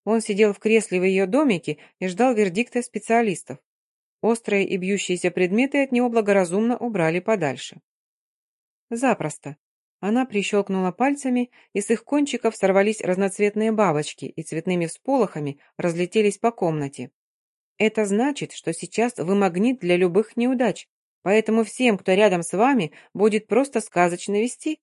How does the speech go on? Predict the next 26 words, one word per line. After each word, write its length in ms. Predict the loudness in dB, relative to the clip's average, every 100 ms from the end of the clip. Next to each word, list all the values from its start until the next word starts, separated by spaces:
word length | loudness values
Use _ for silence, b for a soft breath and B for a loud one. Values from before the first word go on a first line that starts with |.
| _ _ _
ведь 240 | -4 -4 0
вы 160 | 0
оттянете 520 | 0 2 4 4 0
всё 200 | -4 2
их 160 | 2 2
невезение 580 | 0 0 2 4 4 2
на 80 | -2
себя. 420 | -4 0 -2 -2 _ _ _ _
Ценный 440 | -6 2 4 4 4
дар, 260 | 4 2
если 300 | 0 -2 -2
знать, 240 | 0 0 0
как 200 | -4 0
его 120 | 2
обернуть 400 | 2 2 0 0
на 120 | -2
пользу». 440 | 2 0 0 -8 -16 _ _ _ _ _ _ _
«И 100 | -10
что 260 | -10 -2 0
мне 160 | 0
со 140 | -2 -6
всем 300 | -2 -2 -2
этим 300 | -2 -2 -2
делать?» 420 | 2 2 2 -6 _ _ _ _
озадачился 600 | -4 0 0 -2 -6 -4
несчастный. 640 | -4 -4 -4 -6 -6 -10